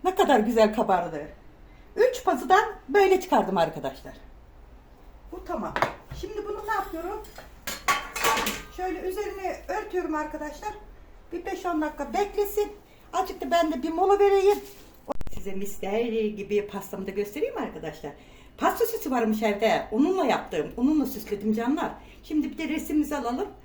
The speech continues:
Hemen ondan sonra öbür bohçamıza geçeceğiz daha. Şekil şema bu arkadaşlar. <laughs> Şimdi güzel kabardı. Hemen fırına veriyorum artık.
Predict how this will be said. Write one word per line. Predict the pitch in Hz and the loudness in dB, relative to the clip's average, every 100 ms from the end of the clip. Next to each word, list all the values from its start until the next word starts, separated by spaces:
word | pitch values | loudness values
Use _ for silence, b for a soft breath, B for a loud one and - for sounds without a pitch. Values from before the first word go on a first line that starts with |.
| b | b
Hemen | - 311 302 | -2 0 2
ondan | 302 277 277 | 2 2 0
sonra | 269 277 359 - - - - - - - - - - - - - | -2 -4 -4 -6 -18 -20 -20 -20 -20 -20 -20 -20 -20 -20 -12 0
öbür | 220 226 | 4 6
bohçamıza | 226 226 247 453 | 6 2 0 4
geçeceğiz | 508 - 170 160 151 | 4 2 2 -2 -2
daha. | 139 143 - - - - - - - - - - - - - - - B B B B B B - - - - - | -4 -8 -14 -20 -20 -20 -4 -2 0 -2 -4 -6 -6 -10 -12 -16 -18 B B B B B B -20 -20 -20 -20 -18
Şekil | - 392 453 - | -8 -2 2 2
şema | 349 320 440 | 2 2 2
bu | 302 | 2
arkadaşlar. | 196 - 143 - - - - - - - - 160 | 0 0 -8 -8 -10 -12 -14 -20 -20 -20 -18 -12
<laughs> | 160 147 139 - - - - - - - - - - - - | -10 -10 -12 -14 -20 -20 -20 -20 -20 -20 -20 -20 -20 -20 -14
Şimdi | - 381 349 403 440 - | -6 -2 0 0 0 -4
güzel | 214 320 294 | -2 0 0
kabardı. | 220 160 151 - - | 0 -2 -2 -6 -2
Hemen | 440 427 415 | 0 2 2
fırına | 302 254 190 | 2 2 2
veriyorum | 175 156 160 | 0 -4 -4
artık. | 151 - | -6 -8